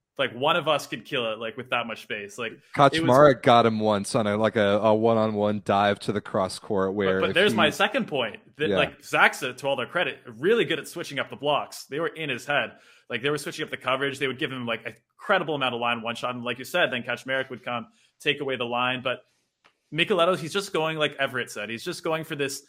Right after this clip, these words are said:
Speaker 1: over top of the block, like, to position, like, shallow position six or position six five.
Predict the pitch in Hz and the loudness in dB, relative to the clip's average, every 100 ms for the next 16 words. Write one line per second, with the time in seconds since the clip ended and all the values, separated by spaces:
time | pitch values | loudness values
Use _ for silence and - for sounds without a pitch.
0 | _ _ - 160 170 - 135 135 135 - | _ _ -4 -2 -2 -2 4 4 4 -2
1 | 131 120 131 127 123 120 120 _ _ _ | -8 -6 -4 -2 0 -2 -8 _ _ _
2 | 131 120 117 - _ _ _ _ 123 113 | -2 0 -2 -10 _ _ _ _ -8 -8
3 | - 131 139 151 143 147 131 - 131 139 | -14 -10 -6 -6 -6 -4 -6 -2 0 0
4 | 135 147 151 127 123 117 - 120 - _ | -2 -8 -8 -8 -6 -6 -6 -10 -10 _
5 | _ 127 131 147 139 - 143 - 120 117 | _ -8 -8 -6 -10 -8 -8 -6 -2 0
6 | 117 | 0